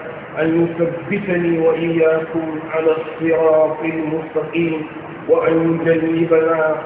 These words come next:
سبل الغواية والانحراف، إنه ولي ذلك والقادر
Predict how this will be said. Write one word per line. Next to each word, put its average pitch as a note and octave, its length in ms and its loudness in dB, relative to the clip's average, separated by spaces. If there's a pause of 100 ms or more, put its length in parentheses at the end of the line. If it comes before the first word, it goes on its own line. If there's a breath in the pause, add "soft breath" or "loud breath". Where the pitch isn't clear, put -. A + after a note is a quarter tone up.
(140)
سبل F3 400 0
الغواية D#3+ 1300 2
والانحراف، D#3 760 4 (500)
إنه E3+ 520 2 (200)
ولي D#3+ 340 0 (140)
ذلك D#3+ 400 2
والقادر D#3+ 880 2